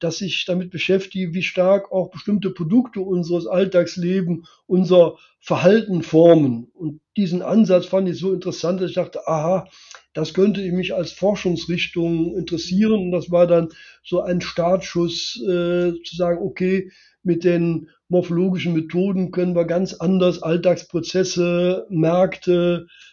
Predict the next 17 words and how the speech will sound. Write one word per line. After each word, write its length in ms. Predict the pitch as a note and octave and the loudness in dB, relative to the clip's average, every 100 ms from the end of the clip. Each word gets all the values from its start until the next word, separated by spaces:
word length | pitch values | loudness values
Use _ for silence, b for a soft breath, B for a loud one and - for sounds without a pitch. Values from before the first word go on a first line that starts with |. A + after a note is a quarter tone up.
| - | -8
äh, 100 | G3 A#3 | -6 -2
Marken 840 | C#3+ D#3+ F3+ - E3 F3 E3+ F3+ | 2 4 2 2 0 0 0 -2
und 380 | G#3 E3 E3 - F3+ | -2 -4 -4 -4 0
das, 280 | F3 - E3 | 0 -2 -6
was, 360 | D#3+ - - G3 | -6 -8 -6 -2
äh, 120 | E3 | -2
die 100 | F3 | 0
Menschen 380 | F3 F#3+ F3+ D#3 | 0 0 -2 -2
so 120 | E3+ | 0
bewegt, 480 | E3 D3+ F3+ F#3 - | 0 2 2 2 -2
erfassen, 640 | D#3+ E3+ F3+ - F#3 F3+ B B B | -4 0 -2 0 -4 -4 B B B
als 220 | E3+ D#3 | -8 -4
mit 160 | E3+ E3 | -6 -6
diesen 240 | D#3 E3+ | -4 -2
herkömmlichen, 880 | C3 F3+ G3+ - F3 F3 D#3+ F#3 F3+ | 4 4 4 0 0 0 -2 -4 -6
eher 180 | F#3 F3 | -4 -4
statistischen 1000 | - E3 G3 F#3+ - F#3 - F3 E3+ D#3+ | -4 -6 -4 -4 -4 -6 -2 0 -2 -4